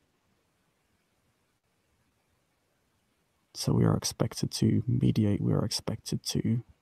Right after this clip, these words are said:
play referee and make sure everyone gets along to some extent, everyone's working together. If people are starting shit, then you need to resolve those disputes. Not like petty bullshit,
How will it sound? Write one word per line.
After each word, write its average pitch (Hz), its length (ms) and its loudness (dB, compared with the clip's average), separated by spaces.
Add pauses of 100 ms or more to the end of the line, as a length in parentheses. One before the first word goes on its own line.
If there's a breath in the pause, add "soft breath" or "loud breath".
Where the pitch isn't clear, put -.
(1040)
play 101 260 2
referee 104 640 2
and 95 300 0 (580 soft breath)
make - 200 -2
sure - 140 -4
everyone - 180 0
gets - 260 -2
along - 400 2
to - 80 -8
some 104 240 2
extent, - 380 0
everyone's 104 320 0
working 117 400 2
together. - 440 -2
If - 140 -4
people - 280 2
are - 40 0
starting 113 440 2
shit, - 380 2
then 107 140 4
you 101 80 4
need 107 200 2
to - 120 -2
resolve 104 340 2
those 110 180 0
disputes. - 680 -2 (920 loud breath)
Not 151 200 10
like 123 300 2
petty - 340 0
bullshit, - 500 -4